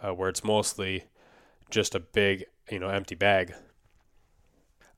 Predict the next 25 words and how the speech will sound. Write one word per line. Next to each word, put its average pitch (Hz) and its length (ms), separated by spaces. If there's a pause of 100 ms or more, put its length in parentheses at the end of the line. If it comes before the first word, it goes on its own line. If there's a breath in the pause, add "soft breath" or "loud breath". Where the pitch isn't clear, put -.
(140)
Most 131 220
likely 123 200
I'll 110 80
probably 113 400
get 101 140
rid 107 140
of 104 80
the 107 60
Cabela's 107 400
pack 135 400 (200)
just 123 300
because 110 420
even 120 180
though 117 100
it's 117 120
a 110 40
good 110 180
pack, 113 400 (400 soft breath)
there's - 200
probably 131 440
not 104 260
a 98 60
whole 113 300
lot 104 360 (840 soft breath)
that 101 480